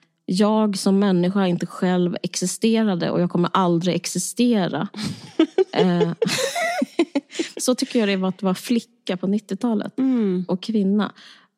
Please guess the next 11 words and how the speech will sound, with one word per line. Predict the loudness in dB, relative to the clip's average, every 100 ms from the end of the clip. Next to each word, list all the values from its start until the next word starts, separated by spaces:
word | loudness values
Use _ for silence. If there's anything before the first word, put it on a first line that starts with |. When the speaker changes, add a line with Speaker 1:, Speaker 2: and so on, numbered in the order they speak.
| -4
Speaker 1:
Och, | -2 -2 -2
eh, | 0 2 0 -2 -4 _ -10 -8 -2
jag | 2 2 2 0 -2 -4
befann | -2 -2 2 2 4 4 4
mig | 2 0 -2 -6 _ _ _ _ _ _ _ _ _
i | 0
mitt | 2 0 -4
undermedvetna, | 0 2 2 2 2 2 0 0 0
i |
mitt | 0
psyke, | -2 -6 -2 0 -2 -2 -2 -2